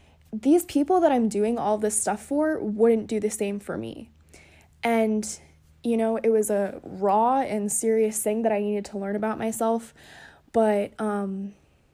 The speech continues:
you know, it was needed, and I needed to sit back, and I needed to realize that and really just take that in. And it was very emotional, and it was very hard. But, um,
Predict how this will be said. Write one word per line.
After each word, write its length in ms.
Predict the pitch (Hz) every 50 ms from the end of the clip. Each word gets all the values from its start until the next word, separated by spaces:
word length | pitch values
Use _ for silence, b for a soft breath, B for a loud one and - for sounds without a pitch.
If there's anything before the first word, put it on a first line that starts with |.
| _ _ _ - -
you 160 | 240 220 220
know, 140 | 226 226 214
it 100 | 226 233
was 180 | 233 233 220
needed, 460 | 220 208 208 240 269 208 208 208 - -
and 160 | - 233 226
I 80 | 214 214
needed 380 | 208 208 208 208 233 233 226 -
to 100 | 240 220
sit 320 | - - - 226 220 -
back, 320 | - 196 208 214 247 - -
and 100 | 220 220
I 60 | 214 214
needed 340 | 208 208 214 226 262 254
to 300 | - - 233 208 190 202 -
realize 540 | 196 196 208 202 - - - - - - -
that 260 | - 180 - - - -
and 220 | 226 220 208 190
really 240 | 208 208 214 214 220
just 360 | 214 214 214 - - - -
take 400 | - - - 208 190 190 - -
that 180 | - - - -
in. 320 | - - - - 214 - -
And 100 | 208 220
it 80 | 214 202
was 180 | 202 202 196
very 280 | - 214 208 208 220 240
emotional, 640 | 233 214 208 214 220 - - 226 220 220 214 214 214
and 80 | 214
it 40 | 220
was 140 | 208 208 202
very 220 | 202 202 208 208
hard. 500 | 202 - - 196 196 196 202 202 202 208 - B B B B B B B B B B B -
But, 400 | - 240 233 226 220 220 220 - -
um, 500 | 240 226 214 214 208 202 202 196 196 220